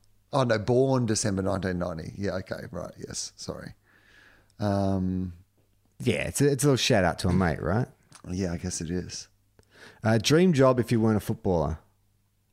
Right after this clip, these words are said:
Speaker 1: Uh, is it another sport? Job?
Speaker 2: Uh, yes. It's a, I mean, it's a
Speaker 1: Gol-
Speaker 2: sport, but
Speaker 1: Professional golfer?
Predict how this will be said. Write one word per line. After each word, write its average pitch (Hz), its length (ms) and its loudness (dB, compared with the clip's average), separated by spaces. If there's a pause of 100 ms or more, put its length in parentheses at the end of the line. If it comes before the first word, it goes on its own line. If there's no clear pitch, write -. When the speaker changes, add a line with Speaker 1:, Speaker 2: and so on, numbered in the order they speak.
(760)
Speaker 1:
Uh, 92 1160 0
is 110 120 -4
it 113 40 0
another 104 260 0
sport? 131 400 -2 (440)
Job? 143 300 0 (260)
Speaker 2:
Uh, 107 140 4
yes. 80 560 -2 (100)
It's 107 200 0
a, 120 160 2 (140)
I 98 60 -2
mean, 107 380 2 (680)
it's 165 120 4
a 131 40 4
Speaker 1:
Gol- 175 60 4
Speaker 2:
sport, 104 640 2
but 113 420 0
Speaker 1:
Professional 127 420 0
golfer? 98 400 -2